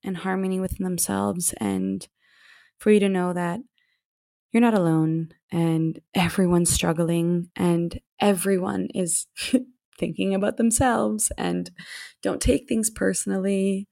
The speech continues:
and just do you little by little. Not perfect, just do your best. And today is today and live the most today. Live the most that you can today. Today is the only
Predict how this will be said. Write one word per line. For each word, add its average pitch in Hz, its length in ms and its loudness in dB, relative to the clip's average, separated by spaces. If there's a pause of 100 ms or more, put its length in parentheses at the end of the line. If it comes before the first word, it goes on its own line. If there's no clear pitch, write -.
(480)
and 220 100 0
just 220 220 -2
do 226 160 2
you 220 240 4
little 214 220 2
by 208 140 2
little. 190 480 2 (640)
Not 240 220 2
perfect, 185 560 -4
just 233 260 0 (300)
do 233 80 4
your 269 160 4
best. - 600 -2
And 190 300 -2 (540)
today 226 460 4
is - 180 0
today 208 440 2
and 175 280 -6 (360)
live 208 280 2
the 196 80 -4
most 202 520 -2 (520)
today. 175 460 0 (760)
Live 185 480 4 (220)
the 196 100 2
most 180 320 2
that - 100 -2
you 190 140 -2
can 165 400 0 (640)
today. 170 540 2
Today 190 380 4
is - 220 -2
the - 160 -2
only 196 460 0